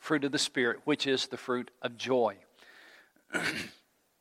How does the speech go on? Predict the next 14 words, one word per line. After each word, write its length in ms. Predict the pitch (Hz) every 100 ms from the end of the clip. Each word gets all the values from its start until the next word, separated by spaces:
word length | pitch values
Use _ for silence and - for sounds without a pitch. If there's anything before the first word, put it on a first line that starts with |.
| _ _ _
Take 200 | 143 143
your 80 | 131
Bibles 440 | 135 139 117 - 139
and 260 | 123 117
go 100 | 131
to 120 | 131
Galatians 600 | 107 120 127 127 123 113
chapter 320 | - 135 - 110
five, 480 | 131 123 120 110 - - - - - -
verse 160 | 120
twenty-two. 640 | - 139 123 - 135 123 101
Galatians 520 | 120 123 123 120 110
chapter 360 | - 123 -
five, 500 | 101 127 113 113 101